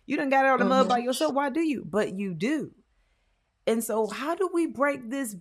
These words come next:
Speaker 1: this masculinity box? And I think it's really with being aware of who we are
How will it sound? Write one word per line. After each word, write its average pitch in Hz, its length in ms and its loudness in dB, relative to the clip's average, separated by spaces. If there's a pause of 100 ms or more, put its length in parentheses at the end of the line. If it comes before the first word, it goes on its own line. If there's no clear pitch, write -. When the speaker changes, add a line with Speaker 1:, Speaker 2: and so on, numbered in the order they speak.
(260)
Speaker 1:
this 240 300 -6
masculinity 262 1040 -4
box? 185 580 -4 (680)
And 233 140 4
I 233 60 4
think 277 320 -6
it's 240 140 -6
really 269 360 0
with 208 400 -2 (140)
being 233 320 0
aware 180 640 0
of 151 160 0
who 220 140 -6
we 190 260 -2
are 170 480 2